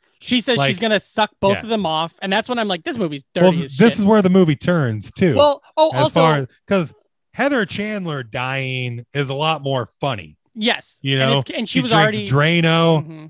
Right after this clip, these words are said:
Speaker 2: It's slapstick. She falls through a table.
Speaker 1: Yeah.
Speaker 2: That, it has that great line where it's like, "You kill, I kill my best friend. I thought you said she was your worst
Speaker 1: Worst
Speaker 2: enemy." It's
Speaker 1: enemy.
Speaker 2: like,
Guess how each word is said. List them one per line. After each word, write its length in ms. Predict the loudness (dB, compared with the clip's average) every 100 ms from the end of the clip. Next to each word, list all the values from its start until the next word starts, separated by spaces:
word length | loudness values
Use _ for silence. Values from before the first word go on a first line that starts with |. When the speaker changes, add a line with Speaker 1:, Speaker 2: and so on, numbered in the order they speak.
| -14
Speaker 2:
It's 320 | -14 -16 -18
slapstick. 920 | -18 -8 -4 -4 -4 -6 -4 -4 -4
She 140 | -6 -6
falls 340 | -2 -2 -2
through 200 | -4 -4
a 40 |
table. 640 | -4 -6 -4 -2 0 -2 -6
Speaker 1:
Yeah. 240 | -8 -8 -8
Speaker 2:
That, 240 | -8 -8
it 100 | -8
has 300 | -4 -4 -2
that 260 | -2 -4 -4
great 380 | -2 -2 -4 -6
line 540 | -4 -2 -2 -4 -6 -10 _ _
where 220 | -4 -4 -4
it's 260 | -8 -8
like, 320 | -4 -4 -6
"You 80 | -12
kill, 340 | -4 -2 0 -4
I 120 | -8
kill 220 | -2 -2
my 120 | 0
best 280 | -4 -4 -6
friend. 320 | -4 -2 -4 -12 _ _ _ _ _
I 80 | -6
thought 180 | -2 -2
you 60 |
said 200 | -4 -6
she 120 | -2 -2
was 200 | -2 -2
your 300 | -4 -4 -8
worst 300 | -6 -4 -4
Speaker 1:
Worst 0 |
Speaker 2:
enemy." 160 | -4 -2
It's 60 | -2
Speaker 1:
enemy. 240 | -4 -4
Speaker 2:
like, 120 | -6